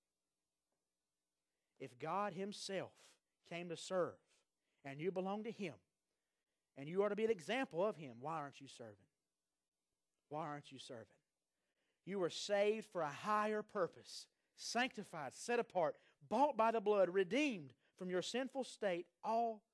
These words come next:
to serve. He didn't save you for you, He saved you for Him. You ever thought about that? Can I? It ain't about you.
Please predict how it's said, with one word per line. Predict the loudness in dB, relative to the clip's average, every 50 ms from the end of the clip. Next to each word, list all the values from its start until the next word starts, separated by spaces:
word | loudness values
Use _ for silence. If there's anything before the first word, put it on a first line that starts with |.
| _ _ _ _ _ _ _ _ _ _ _ _ _ _ -18
to | -16 -14
serve. | -14 -14 -12 -8 -6 -6 -6 -6 -8 -12 _ _ _ _ _ _ _ _ _ _ _ _ _ _ _ _ _ _ _ _ _ _ _ _ _ _ _ _ _ _ _ _ _ _ _ _ _ _ _ _ _
He | _ -6
didn't | -6 -6 -6 -10
save | -8 -6 -6 -6 -6 -8
you | -10 -12 -12
for | -14
you, | -14 -12 -10 -8 -8
He | -8 -10
saved | -10 -6 -4 -4 -4 -4 -8
you | -16 -18
for | -18 -18 -16
Him. | -16 -18 -18 _ _ _ _ _ _ _ _ _ _ _ _ _ _ _ _ _ _ _ _ _ _ _ _ _ _ _ _ _ _ _ _ _ _
You | 6 6 6 6
ever | 6 0
thought | -2 -4 -8 -8 -6
about | -8 -8 -8
that? | -8 -10 -10 -12 _ _ _ _ _ _ _ _ _ _ _ _ _
Can | -2 0
I? | 0 0 -2 -4 _ _ _ -20 _ _ _ _ _ _ _ _ _ _ _ _ _ _ _ _ _ _ _ _ _ _ -2
It | 0 2
ain't | 2 2 0
about | -2 -2 -2 -2 -2 -4 -6 -12 -12
you. | -12 -14